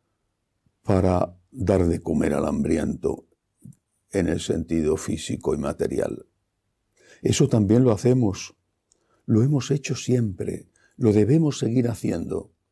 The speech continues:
pero no estamos aquí para eso.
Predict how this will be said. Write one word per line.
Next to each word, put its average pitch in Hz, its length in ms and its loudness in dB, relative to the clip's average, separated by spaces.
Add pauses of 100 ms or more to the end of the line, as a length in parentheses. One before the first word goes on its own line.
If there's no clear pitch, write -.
(580)
pero 101 200 2
no 110 100 4
estamos 85 440 -4
aquí 82 220 -6
para 85 300 -2
eso. - 440 -10